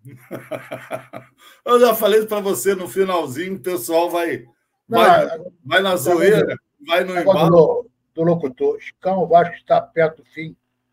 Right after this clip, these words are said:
Speaker 2: Março, São Luís do Maranhão. Não, a gente vai com calma, aí se aparecer, eu vou, vou pedir pra alguém fazer o texto direitinho do que tem que falar, do, do Átila, que hoje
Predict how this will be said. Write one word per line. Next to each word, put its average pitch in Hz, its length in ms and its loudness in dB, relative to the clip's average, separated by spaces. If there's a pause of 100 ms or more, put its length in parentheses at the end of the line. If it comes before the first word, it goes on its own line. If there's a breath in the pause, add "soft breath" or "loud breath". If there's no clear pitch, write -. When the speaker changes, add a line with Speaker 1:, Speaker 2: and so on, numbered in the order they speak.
(360)
Speaker 2:
Março, 175 400 -2
São 165 140 0
Luís 147 180 -4
do 165 60 -6
Maranhão. 143 400 0 (720)
Não, 277 100 0
a 269 40 8
gente 254 100 6
vai 269 180 8
com 220 160 -4
calma, 175 300 8
aí 170 80 2
se 185 60 4
aparecer, 175 440 4
eu 190 60 0
vou, 156 400 2 (1600)
vou 165 140 -6
pedir 165 180 -10
pra 170 120 4
alguém 165 180 0
fazer 160 240 2
o 151 80 2
texto 160 320 -4
direitinho 143 460 -10
do 127 60 -14
que - 60 -20
tem 143 120 -16
que 131 60 -20
falar, 151 280 4
do, 131 280 -6
do 131 160 -6
Átila, 156 340 0
que 135 340 -16
hoje 143 340 -10